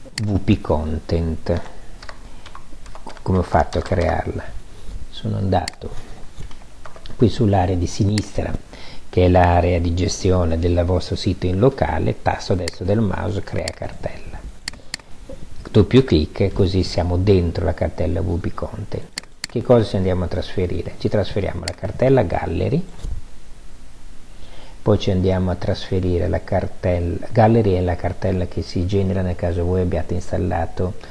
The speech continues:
il plugin Next Gen Gallery, che serve appunto per gestire fotografie e immagini.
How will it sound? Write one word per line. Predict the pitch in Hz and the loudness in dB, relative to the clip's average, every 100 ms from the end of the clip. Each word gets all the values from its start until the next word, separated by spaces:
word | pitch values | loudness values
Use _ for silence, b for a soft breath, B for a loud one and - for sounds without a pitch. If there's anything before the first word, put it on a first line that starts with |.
| B - | B -6
il | |
plugin | - 95 90 92 87 85 | -2 0 2 0 0 0
Next | 92 95 98 | -2 -2 -2
Gen | 92 90 87 | 0 0 0
Gallery, | 85 78 82 85 90 | 0 0 0 0 -2
che | - 82 80 - B B | -2 -4 -4 -6 B B
serve | - - 82 85 87 | -6 0 2 2 0
appunto | 87 - 87 85 | -2 0 -2 -2
per | 85 85 | 0 0
gestire | 87 85 - 90 87 87 87 | 0 -2 -2 -2 0 0 -2
fotografie | - 95 - 87 85 - 98 92 90 | -2 -2 0 0 -2 -2 -2 0 0
e | |
immagini. | 87 90 92 - 98 | -2 -4 -6 -6 -6